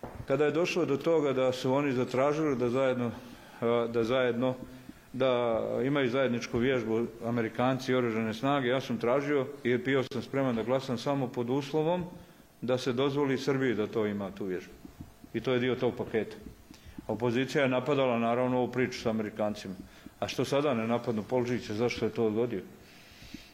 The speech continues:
I nisu željeli da to vide. Nažalost, on misle da neko drugi tu ima neku vrstu privilegije, pa kao, eto, mi ćemo, ja ću, neko sličan, imat neke, neke poene, ili ću nešto, ili ću nešto, ovaj, eto, profitirati iz toga.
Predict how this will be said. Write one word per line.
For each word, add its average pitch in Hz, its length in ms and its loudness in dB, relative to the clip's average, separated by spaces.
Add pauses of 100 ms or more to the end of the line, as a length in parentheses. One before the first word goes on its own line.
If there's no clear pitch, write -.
(140)
I 120 80 -2
nisu 123 280 0
željeli 131 420 2
da 107 100 0
to 110 140 -4
vide. 101 220 -4 (1300)
Nažalost, 131 520 0
on 139 140 2
misle 147 260 0
da 135 120 2
neko 147 300 0
drugi 139 340 2
tu 123 140 2
ima 120 200 2
neku 117 260 -2
vrstu 113 280 -2
privilegije, 117 640 2
pa 113 340 2
kao, 123 300 2
eto, 117 280 2 (460)
mi 127 160 2
ćemo, 120 240 2
ja 123 240 2
ću, 117 180 -2
neko 120 240 0
sličan, 120 360 0
imat 120 240 0
neke, 113 320 0 (520)
neke 120 340 2
poene, 117 460 2
ili 110 160 -2
ću 117 120 -6
nešto, 110 540 0 (420)
ili 110 180 -2
ću 117 140 -6
nešto, 113 360 -2
ovaj, 104 280 -2
eto, - 200 -14
profitirati 110 560 -2
iz - 120 -14
toga. 95 180 -6